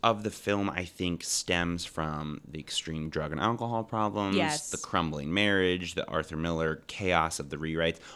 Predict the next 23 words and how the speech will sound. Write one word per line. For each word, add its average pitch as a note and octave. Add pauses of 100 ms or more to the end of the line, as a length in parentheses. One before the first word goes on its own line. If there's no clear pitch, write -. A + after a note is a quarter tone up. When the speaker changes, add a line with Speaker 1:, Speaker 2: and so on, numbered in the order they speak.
(140)
Speaker 1:
All G3
of D#3+
those F#2
are F#2+
very E2+
explainable D#2+
kinds B1+
of -
things. -
Like, E2
Speaker 2:
Mm-hmm. G#3+
Speaker 1:
those G#2+
would B2
make F#2+ (200)
anybody A2
crazy. G3 (240)
Speaker 2:
I E3
agree. G#3+ (180)
Speaker 1:
But B2
you C3
don't C#3+
understand, C#3
again, A#2